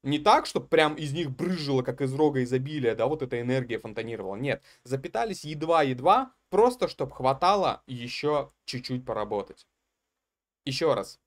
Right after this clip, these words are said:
Э, культ инду-, э, культура-индустрия — это практика развлечений, которая диктуется сверху. И ее единственная цель — сделать так, чтоб у тебя появилось немножечко сил, чтобы работать еще.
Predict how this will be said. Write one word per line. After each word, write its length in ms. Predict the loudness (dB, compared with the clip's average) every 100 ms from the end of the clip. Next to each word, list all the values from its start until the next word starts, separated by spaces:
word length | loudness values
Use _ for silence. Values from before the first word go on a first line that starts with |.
| _ _ _ _ _ _ -8
Э, 260 | -6 -6
культ 280 | -4 -4 -2
инду-, 240 | -4 -2 2
э, 140 | 2
культура-индустрия — 1000 | 0 -6 -4 -4 -4 -8 -8 -6 -6 -8 _ _ _ _ _ _ _ _
это 180 | -4 0
практика 440 | 4 4 2 -2
развлечений, 640 | -2 -2 0 0 0 -4
которая 600 | -6 -6 -2 0 2 0
диктуется 520 | -2 -10 -6 -8 -8 -12
сверху. 640 | -8 -2 -2 -2 -14 -16 _ _ -10
И 80 |
ее 180 | -6 -2
единственная 680 | -2 -2 -6 -4 -6 -4 -4
цель — 340 | -2 -2 -2 -12 _ _ _ _ _
сделать 460 | -10 -2 0 0 2
так, 220 | 2 2
чтоб 240 | -2 -8 -8
у 40 |
тебя 240 | -6 -4
появилось 520 | 0 0 2 0 -2 0
немножечко 680 | 0 4 4 4 -2 -6 -8
сил, 420 | -6 -6 -8 -10 _ _ _ _ _ _ -16
чтобы 340 | -2 0 4
работать 560 | 2 2 -2 -4 -8 _
еще. 560 | -16 -14 -10 -8 -8